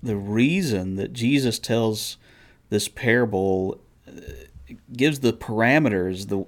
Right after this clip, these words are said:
the way that he does with how all this transpired with this son going away and squandering his inheritance before his dad has even passed away, you know, all these terrible choices.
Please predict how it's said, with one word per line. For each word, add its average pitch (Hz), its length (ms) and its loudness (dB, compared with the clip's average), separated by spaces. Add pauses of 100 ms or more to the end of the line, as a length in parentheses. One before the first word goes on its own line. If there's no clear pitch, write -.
the 95 300 0
way 104 180 4
that 95 140 2
he 98 160 -4
does 92 560 -2 (420)
with - 140 -2
how 117 340 2
all 113 160 8
this 104 160 0
transpired 98 720 0
with 98 200 -6
this 92 180 -4
son 95 560 0 (420)
going 113 220 2
away 107 220 4
and 85 100 -4
squandering 131 760 4
his 113 140 2
inheritance 110 520 2
before 147 380 0
his 104 120 0
dad 107 420 2
has 98 220 -6
even 98 380 -2
passed 107 340 -4
away, 107 600 2
you - 520 -12
know, - 0 -
all 113 200 2
these 101 180 0
terrible 123 540 -2
choices. 120 640 -2